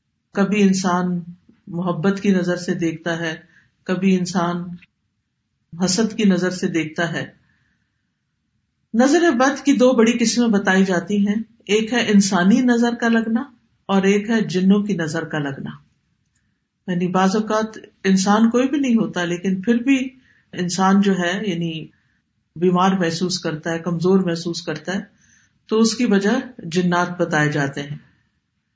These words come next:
اور پھر وہ نظر جو ہوتی ہے، وہ انسان کو بیمار کر دیتی ہے، جس کے پھر کچھ سمٹمز ہوتے ہیں۔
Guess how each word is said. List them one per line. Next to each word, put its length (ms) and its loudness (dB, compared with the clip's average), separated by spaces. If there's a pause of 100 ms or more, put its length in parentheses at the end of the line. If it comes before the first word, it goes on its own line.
(580)
اور 220 2
پھر 200 4 (800)
وہ 160 4
نظر 380 4
جو 80 2
ہوتی 380 0
ہے، 80 2
وہ 260 -2
انسان 600 2
کو 380 4
بیمار 540 4
کر 220 0
دیتی 400 -2
ہے، 100 2
جس 200 -2
کے 100 0
پھر 160 -2
کچھ 240 -6
سمٹمز 500 0
ہوتے 260 -2
ہیں۔ 120 -6